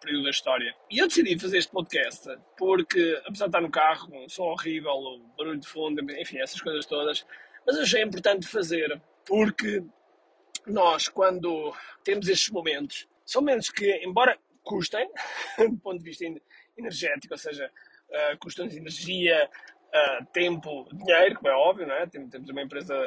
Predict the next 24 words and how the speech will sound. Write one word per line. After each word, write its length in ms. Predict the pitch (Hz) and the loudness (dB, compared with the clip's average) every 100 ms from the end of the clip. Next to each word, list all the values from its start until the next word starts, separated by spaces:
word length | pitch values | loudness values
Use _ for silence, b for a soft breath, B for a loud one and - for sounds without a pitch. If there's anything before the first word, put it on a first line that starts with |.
| - | -2
a 120 | 139 | -8
fazer 260 | 143 131 | -8 -12
também 260 | 127 139 131 | -8 -4 -2
as, 200 | 127 - _ | -2 -6 _
as 100 | 190 | -12
mudanças, 360 | 143 135 - - | -2 -2 -2 -12
as 80 | |
mudanças, 460 | 147 139 160 165 143 | -2 4 4 2 -8
mas 280 | 135 - - - | -6 -6 -8 -10
nunca 240 | 427 359 180 | -8 -8 -2
fazem 280 | 170 165 | -2 -2
tudo 160 | 151 156 | -8 -8
por 140 | 185 | -4
nós, 220 | 185 131 - | 0 0 0
como 160 | 131 | 0
é 20 | |
óbvio, 320 | 156 135 127 113 | 4 4 2 -4
não 80 | |
é? 60 | 113 | -4
Nós 180 | 123 123 | -4 -10
temos 160 | 143 | -12
de 40 | - | -4
estar 260 | 131 139 143 | 2 4 4
a, 140 | 143 | 0